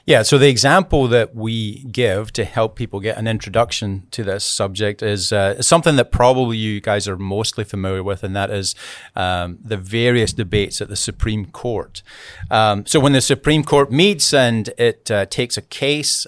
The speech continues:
and it looks at that case, the evidence, the legal arguments, et cetera, and then eventually comes down with a decision, there's oftentimes, well, there's sometimes a nine to zero or seven to two, or,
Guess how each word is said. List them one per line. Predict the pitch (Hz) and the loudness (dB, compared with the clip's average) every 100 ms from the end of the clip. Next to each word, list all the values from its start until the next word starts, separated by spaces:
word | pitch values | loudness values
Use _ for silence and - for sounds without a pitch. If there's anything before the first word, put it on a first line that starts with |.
| - | -6
and | 110 107 101 | -4 -4 -4
it | 101 98 _ | -6 -6 _
looks | 117 104 131 - | -12 -6 -4 -2
at | 117 113 | -2 0
that | 107 - | -2 -4
case, | - 123 - | -8 -8 -8
the | - 98 - | -8 -10 -4
evidence, | 104 113 110 107 - | -2 -2 -4 -6 -6
the | 101 | -6
legal | 104 117 113 | -6 -2 0
arguments, | 110 101 101 98 - | 0 0 -6 -8 -10
et | - | -6
cetera, | - 104 - 104 - - - - | -4 -4 -4 -8 -8 -14 -14 -2
and | 123 | 4
then | 147 143 | 4 4
eventually | 120 131 143 147 - 131 | 2 2 2 2 0 -2
comes | 120 127 107 | -2 -4 -4
down | 113 113 110 | -2 -2 -2
with | 98 | -4
a | 95 | -8
decision, | 95 - 147 139 98 95 - - - | -6 -2 -2 -2 -4 -8 -16 -18 -2
there's | 135 - - | 0 0 2
oftentimes, | 131 151 156 131 120 113 107 101 101 - - | 4 4 2 -4 -2 -2 -2 -4 -6 -8 -4
well, | - 180 | 4 4
there's | 147 127 | 4 0
sometimes | - 131 - 113 107 | 0 -2 0 -2 -2
a | 104 95 90 | -2 -4 -4
nine | 95 107 110 | -4 -4 -4
to | 104 | -8
zero | 98 120 151 127 | -4 -2 0 0
or | 87 | -2
seven | - 120 117 | -2 -2 -2
to | 113 | -6
two, | 101 - 120 123 | -10 -6 -4 -2
or, | 101 90 | -4 -4